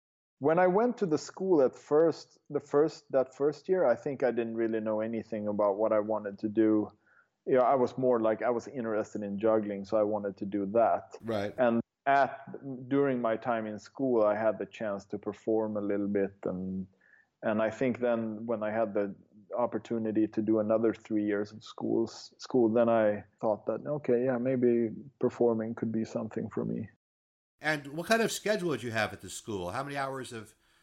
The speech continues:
Speaker 2: of practice would you do?
Speaker 1: The schedule was usually, you would start, I think, eight or nine, and then you have three hours of what they call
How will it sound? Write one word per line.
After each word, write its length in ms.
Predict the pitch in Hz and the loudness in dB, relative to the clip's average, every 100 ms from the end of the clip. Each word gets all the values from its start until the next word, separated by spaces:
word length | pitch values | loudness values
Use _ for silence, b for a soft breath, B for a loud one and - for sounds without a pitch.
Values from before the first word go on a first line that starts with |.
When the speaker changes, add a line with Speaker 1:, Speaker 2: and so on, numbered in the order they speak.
| b - | b -16
Speaker 2:
of 160 | 98 | -16
practice 420 | - 147 139 160 - | -10 -8 -6 -8 -8
would 140 | 80 | -8
you 100 | 85 | -8
do? 220 | 80 76 - _ _ _ _ _ _ _ _ - | -10 -12 -14 _ _ _ _ _ _ _ _ -6
Speaker 1:
The 100 | 151 | -4
schedule 540 | - 190 196 175 170 | 0 0 2 2 2
was 260 | 135 135 - | 2 -2 -2
usually, 680 | 151 147 - 135 127 117 135 | -4 -4 -2 2 4 2 -2
you 120 | 139 | -6
would 160 | 127 117 | -6 -8
start, 640 | - - 131 131 127 - - - _ - | -8 -2 0 0 -4 -10 -20 -20 _ -20
I 40 | - | -14
think, 200 | 117 107 - - | -14 -12 -18 -8
eight 180 | 127 120 | -4 -2
or 80 | 113 | -2
nine, 640 | 113 117 123 123 127 123 | 0 0 0 0 -4 -8
and 140 | 101 117 | -6 -4
then 140 | 117 | -2
you 120 | 117 | -2
have 380 | 113 117 110 104 101 101 _ _ _ _ _ _ - | 0 2 2 0 -10 -20 _ _ _ _ _ _ -10
three 220 | 120 117 | -2 0
hours 440 | 117 113 113 110 117 | 2 2 0 -2 -4
of 200 | 107 98 107 _ | -4 -6 -18 _
what 160 | 120 110 | -12 -8
they 80 | 110 | -4
call 340 | - 107 | -2 -2